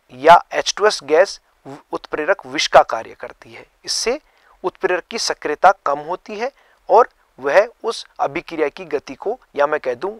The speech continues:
उस अभिक्रिया की दर को कम करने में सहायक होता है। यह उत्प्रेरक विष भी औद्योगिक निर्माण जब अमोनिया का किया जाता है उसमें सहायक होता है, क्योंकि जब हमें अभिक्रिया को रोकना होता है या मैं कह दूं कि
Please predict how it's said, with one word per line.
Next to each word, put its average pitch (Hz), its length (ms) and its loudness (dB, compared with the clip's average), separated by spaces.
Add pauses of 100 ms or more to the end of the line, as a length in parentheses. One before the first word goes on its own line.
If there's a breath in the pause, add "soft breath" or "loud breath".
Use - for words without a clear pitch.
उस 156 280 -12
अभिक्रिया 135 420 -10
की 156 160 -16
दर 120 200 -8
को 220 220 -6 (360 soft breath)
कम 220 140 6
करने 131 340 0
में 123 140 -12
सहायक 117 360 -10
होता 117 280 -16
है। 120 140 -16 (340 soft breath)
यह 170 240 4
उत्प्रेरक 202 600 -4
विष 143 240 -6
भी 214 240 -10 (360 soft breath)
औद्योगिक 190 500 -6
निर्माण 147 420 0 (140)
जब 175 260 0 (200)
अमोनिया 160 380 -2
का 185 160 0
किया 170 300 -2
जाता 135 300 -4
है 160 140 -8 (100)
उसमें 214 260 -12
सहायक 160 420 -6
होता 120 240 -10
है, 117 100 -10 (340 soft breath)
क्योंकि 208 240 -12
जब 190 240 0
हमें 185 260 -4
अभिक्रिया 156 520 -6
को 190 160 -6
रोकना 143 360 -2
होता 139 320 -4
है 143 160 -6 (280 soft breath)
या 160 140 2
मैं 180 140 0
कह 135 160 -4
दूं 185 180 -8 (360 loud breath)
कि 208 180 -12